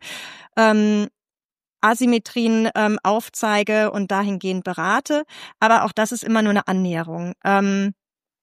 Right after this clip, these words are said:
um wirklich dann den, ähm, ich sag mal, die Anpassung aufgrund der, also nur auf Grundlage der Messungen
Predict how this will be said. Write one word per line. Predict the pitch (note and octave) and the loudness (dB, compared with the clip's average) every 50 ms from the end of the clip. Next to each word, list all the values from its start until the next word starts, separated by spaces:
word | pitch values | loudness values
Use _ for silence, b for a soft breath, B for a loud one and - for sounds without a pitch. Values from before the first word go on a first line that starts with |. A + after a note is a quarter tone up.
| _ _ _ _ - - | _ _ _ _ -6 0
um | A3+ G#3+ F#3 | 0 2 4
wirklich | G#3+ B3+ C4+ - C#4+ B3+ - | 4 2 2 2 -2 -4 -2
dann | - A#3 A3 G#3+ G#3+ | 0 0 0 2 2
den, | G3 F#3+ F#3+ F#3 F3+ F3+ F3 F3+ F#3 - | 0 0 0 0 0 0 -2 -2 -4 -4
ähm, | - F#3 F3+ F3+ F3+ F3+ F3 F3 F3+ F3+ - B B B B B B B _ | -4 -4 -4 -2 -2 -2 -4 -4 -6 -8 -10 B B B B B B B _
ich | - - | -10 -2
sag | - G3+ G3+ - | 0 0 2 2
mal, | G#3 F#3+ | 0 0
die | F#3 - - | 0 -2 0
Anpassung | - G#3+ B3 D4+ D4+ - B3+ B3+ - - A#3 A3+ - | 2 2 2 2 2 0 -2 -4 -2 -2 -4 -2 -2
aufgrund | G#3 G3 - - - G#3 C4 C#4+ D#4+ D4 - | -4 -4 -4 -6 -2 0 0 0 0 0 0
der, | C4 A#3+ A3+ G#3+ - | 2 2 2 2 0
also | - G#3 F#3+ G#3 | -2 -2 -2 0
nur | G3+ G#3 A3+ C4 D#4+ F4 - | 2 2 2 2 2 2 2
auf | B3 A#3+ - | 0 -2 -2
Grundlage | - A#3 A#3+ B3+ A#3 A#3+ A3+ A3+ G#3+ A3 | -2 -2 -2 0 0 2 2 2 2 2
der | G3+ G3+ G3 | -2 -2 -2
Messungen | G3 G3+ A#3 - - C#4+ C#4 C#4+ E4 | -2 -2 -2 -2 -2 0 0 0 -2